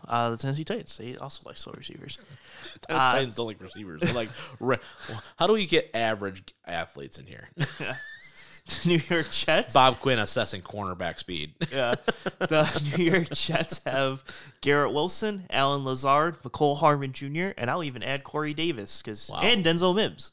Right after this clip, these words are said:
Speaker 2: Yeah,
Speaker 1: All right,
Speaker 2: that,
Speaker 1: both those guys.
Speaker 2: yeah.
Speaker 1: They're a really solid room there.
Speaker 2: So, so this is hard, right? So, like,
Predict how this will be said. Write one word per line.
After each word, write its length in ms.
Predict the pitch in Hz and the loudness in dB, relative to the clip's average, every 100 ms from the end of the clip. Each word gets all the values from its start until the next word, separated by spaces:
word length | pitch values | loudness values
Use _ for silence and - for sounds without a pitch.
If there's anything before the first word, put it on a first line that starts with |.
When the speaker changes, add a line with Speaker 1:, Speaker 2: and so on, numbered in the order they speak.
| _ | _
Speaker 2:
Yeah, 60 | - | -2
Speaker 1:
All 80 | 147 | 0
right, 180 | 104 117 | -2 -2
Speaker 2:
that, 160 | 120 | 0
Speaker 1:
both 120 | 180 | 0
those 180 | 185 120 | -4 -4
guys. 180 | 120 113 | -4 -4
Speaker 2:
yeah. 180 | 90 98 | -4 0
Speaker 1:
They're 120 | 175 | 4
a 20 | 147 | 4
really 180 | 151 | 4
solid 300 | 160 160 156 | 4 4 4
room 100 | 170 | 2
there. 100 | 151 123 | 2 10
Speaker 2:
So, 380 | 180 160 151 - | 12 12 8 2
so 360 | - 156 151 | 4 4 4
this 300 | 135 180 202 | 2 -2 -2
is 80 | 190 | -4
hard, 360 | - 202 120 104 | 2 4 4 2
right? 320 | 110 135 - | 2 2 0
So, 160 | - 135 | -2 2
like, 340 | 120 107 | 4 2